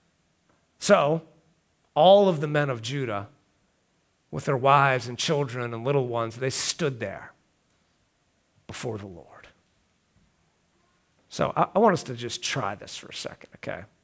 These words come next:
Let's all just stand up for a moment, just a moment. Everybody stand up. And I want you to, again, imagine that there is an army outside of us. If you're online, just imagine an army outside of your home.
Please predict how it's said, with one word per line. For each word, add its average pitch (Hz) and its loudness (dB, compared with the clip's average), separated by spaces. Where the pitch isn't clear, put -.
Let's 233 -2
all 269 8
just 143 -4
stand 156 -2
up 123 -2
for 127 -6
a 113 -6
moment, 104 -10
just - -10
a 185 -8
moment. 123 -4
Everybody 160 2
stand 139 -4
up. 117 -6
And 175 8
I 240 12
want 254 8
you 202 4
to, 196 0
again, 165 4
imagine 165 6
that 139 0
there 170 4
is 143 4
an 139 -2
army 185 6
outside 185 4
of 131 -2
us. 147 2
If 151 -2
you're 147 2
online, 156 6
just 147 -4
imagine 151 4
an 143 -2
army 151 4
outside 147 2
of 123 -4
your 131 -6
home. 117 -8